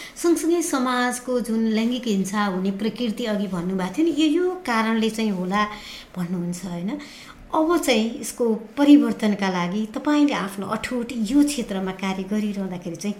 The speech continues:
के लिनुभएको छ? तपाईँको पेसा, होइन? नर्सिङ पेसा छ, डक्टर पेसा छ, यसमा पनि लैङ्गिक हिंसा नि-, निवारणका लागि चाहिँ यहाँले गर्ने प्रयास के रहला?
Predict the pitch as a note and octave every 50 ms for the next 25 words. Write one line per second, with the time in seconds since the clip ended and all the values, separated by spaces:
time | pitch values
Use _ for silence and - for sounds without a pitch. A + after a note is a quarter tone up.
0 | - - - D#4+ D#4+ D#4 A#3+ F#3+ G3+ G#3 G3 F#3+ F#3 E3 D3 C#3+ - - F3+ F3+
1 | - F#3+ F#3+ - G3 - G3 G3 G3 F#3+ F#3+ G3 G3 G3 - - - - - -
2 | - - C#4 C4 - - C#4+ C4 C4 C4 - - - - G3 F#3+ G#3+ D4 - -
3 | - - - - - - - G#3 F#3+ G3 G3 - B3 B3 A3 B3+ B3 A#3+ A#3+ A#3
4 | A3+ A3 G#3+ - A#3 G#3+ G#3+ - - - - G3+ G3 - A#3+ A#3+ A3+ A#3 A#3+ A#3
5 | A3+ - A#3 G#3+ G#3 G#3+ A3 G3+ G3 - - - - - - - - A#3+ C#4+ -
6 | - D4 C#4 C4+ C4 - A#3 A3+ B3 C#4+ C#4+ B3+ B3+ C4+ C#4+ D4 D4 D#4 D4 C#4
7 | A3+ G#3 G3 G3+ G#3+ G#3+ A3+ G#3+ F#3+ G3+ G#3+ G#3+ G3 G3 F#3+ F#3+ F#3 F#3 F#3+ F#3+
8 | G3 G#3+ G#3+ A#3+ B3 B3 G#3+ G#3+ G3+ F#3+ G3 F#3 F#3 F3 F3+ F#3 F3+ F#3 F3 -
9 | A3+ A3 - - - - - - G#3+ G3+ G#3+ A3+ A#3 G#3+ A3 G3 F#3 F3+ F3+ F#3+
10 | F#3+ - - G3 G3 F#3 F#3 F#3+ - - - A#3 A3 F#3 E3 D#3+ D#3+ D#3+ D#3 E3